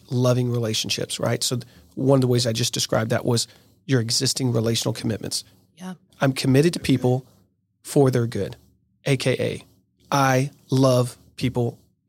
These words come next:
Speaker 1: There's certain people in my life that have the stronger loving commitments towards,
Speaker 2: Mm-hmm.
Speaker 1: right? And responsibilities. Um, so that's one example. And there's, you know, people might push on that, you know, uh, and I'm totally open. You gotta invite those conversations, but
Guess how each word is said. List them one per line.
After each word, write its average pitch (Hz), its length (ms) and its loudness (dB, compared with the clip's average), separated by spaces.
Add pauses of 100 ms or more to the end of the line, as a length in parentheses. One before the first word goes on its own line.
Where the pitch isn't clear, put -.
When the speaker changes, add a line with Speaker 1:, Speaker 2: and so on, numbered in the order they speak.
Speaker 1:
There's 123 160 0
certain 135 260 -2
people 131 220 -2
in 131 80 2
my 127 120 0
life 123 240 0
that 117 120 2
have 117 320 -2 (260)
the 135 140 -6
stronger 135 520 2
loving 123 340 2
commitments - 520 -4
towards, - 400 -8 (100)
Speaker 2:
Mm-hmm. 190 220 -14
Speaker 1:
right? 113 200 -6 (420)
And 170 100 4
responsibilities. 175 760 2 (760)
Um, 151 200 6
so 156 140 0
that's 180 260 2
one 175 460 6
example. 120 720 0 (160)
And 247 120 4
there's, 226 180 2 (120)
you 226 100 6
know, 147 100 8
people 196 260 4
might 151 320 4
push - 240 2
on 135 140 6
that, 131 320 4
you 135 120 2
know, 120 240 0 (180)
uh, 120 260 2 (160)
and 151 140 -2
I'm 156 220 0 (180)
totally 151 300 4
open. 135 340 2
You 147 100 -2
gotta 147 340 4
invite 139 340 4
those 135 140 2
conversations, 127 560 0
but 131 220 2